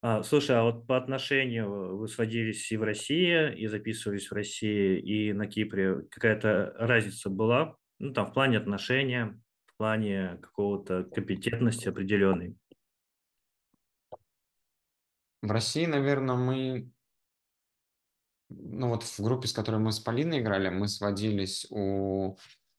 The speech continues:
Speaker 2: Паши Еремеева, и, соответственно, это всё онлайн было, поэтому я не, не могу сказать, как там лично, но по
Speaker 1: Мгм.
Speaker 2: качеству звука, естественно, и по тому, как коммуникация онлайн была, это только супер тёплые отношения,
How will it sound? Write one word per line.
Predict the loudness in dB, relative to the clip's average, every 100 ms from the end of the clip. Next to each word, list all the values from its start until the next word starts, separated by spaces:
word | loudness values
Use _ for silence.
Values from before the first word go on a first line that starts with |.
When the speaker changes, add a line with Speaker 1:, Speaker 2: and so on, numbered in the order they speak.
| _
Speaker 2:
Паши | -2 0 0
Еремеева, | 2 4 2 2 -2 -8
и, | -8
соответственно, | -8 -4 -4 -2 -2
это | -2
всё | -2 2
онлайн | 2 2 2 2
было, | 2 0 -4 -10 _ -16
поэтому | -12 -4 -2
я |
не, | 0
не | 2 2
могу | 2 0
сказать, | -2 -4
как | -4 -4
там | -4 0
лично, | 0 0 -2 -4 -6 -8 -18 -20 -12 -2
но | 2
по | 6
Speaker 1:
Мгм. | 6
Speaker 2:
качеству | 4 2 -4 -6
звука, | -4 -2 0 0
естественно, | 2 0 0 -2 -2 -4
и | -4
по | -4
тому, | 2 2
как | 0 -2
коммуникация | 0 2 2 0 -2 0
онлайн | 2 2 0
была, | -2 -6
это | -10 -2
только | 0 2 0 -4 -6 -18 -20 -14
супер | -8 -2 0 0 -2
тёплые | -2 -2 -2 -4
отношения, | -6 -4 0 0 2 0 -4